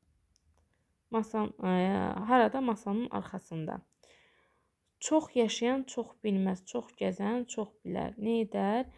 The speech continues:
Çox, ə, çox bilməz. Kim? Çox yaşayan. Kim çox bilər? Kim çox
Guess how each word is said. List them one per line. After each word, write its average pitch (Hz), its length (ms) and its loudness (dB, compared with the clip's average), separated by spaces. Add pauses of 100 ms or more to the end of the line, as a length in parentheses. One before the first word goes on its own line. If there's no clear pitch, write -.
(360)
Çox, 254 380 2
ə, 185 540 4
çox 226 180 -4 (100)
bilməz. 196 560 0
Kim? 254 440 0 (380)
Çox 254 220 -2 (120)
yaşayan. 170 1000 -2 (1500)
Kim 262 240 2
çox 185 220 -2 (120)
bilər? 202 440 2 (720)
Kim 269 560 2 (160)
çox - 240 -6